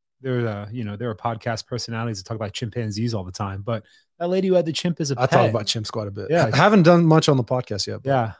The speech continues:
Speaker 1: I mean, to be able to throw a few hundred pounds from limb to limb and climb up trees effortlessly, like,
Speaker 2: Yeah.
Speaker 1: that's an insane amount of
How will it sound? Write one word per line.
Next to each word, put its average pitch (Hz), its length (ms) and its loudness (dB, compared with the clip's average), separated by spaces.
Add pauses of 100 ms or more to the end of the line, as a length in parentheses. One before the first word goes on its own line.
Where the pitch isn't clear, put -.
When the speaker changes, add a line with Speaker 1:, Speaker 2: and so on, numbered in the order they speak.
(200)
Speaker 1:
I 135 120 -6
mean, 127 320 -2 (100)
to 151 80 -8
be 147 160 2
able 180 160 0
to 117 340 0 (480)
throw 143 640 4
a 135 60 -14
few 156 200 0
hundred 139 300 2
pounds 135 320 0
from 110 220 -2
limb 131 200 2
to 135 120 0
limb 131 320 2
and 113 120 0
climb 131 280 0
up 110 100 -4
trees 131 340 -2
effortlessly, 123 720 -4
like, 117 80 0
Speaker 2:
Yeah. 107 240 -2 (200)
Speaker 1:
that's 175 240 2
an 165 100 6
insane 135 680 2
amount 110 300 0
of 104 200 -8